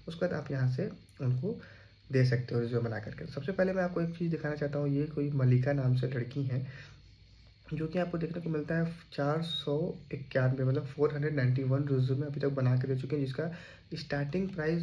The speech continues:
दो हज़ार रुपये है। ये यहाँ पे आप देख सकते हो एक हज़ार प्लस दे चुकी हैं बना करके, जिसमें कि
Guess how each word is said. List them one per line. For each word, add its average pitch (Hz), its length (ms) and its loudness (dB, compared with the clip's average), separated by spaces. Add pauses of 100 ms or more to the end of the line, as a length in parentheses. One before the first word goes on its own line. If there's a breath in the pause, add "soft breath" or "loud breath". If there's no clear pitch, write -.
दो 147 220 0
हज़ार 135 340 0
रुपये 127 260 -2
है। 117 160 -2 (540 loud breath)
ये 147 100 -2
यहाँ 175 160 2
पे 180 120 -2
आप 170 60 0
देख 170 160 0
सकते 165 300 -4
हो 170 220 0
एक 165 260 0
हज़ार 160 200 2 (140)
प्लस 143 180 2
दे 143 160 0
चुकी 143 280 -4
हैं 143 140 -2
बना 135 220 0
करके, 139 280 -2
जिसमें 131 380 -2
कि 175 140 0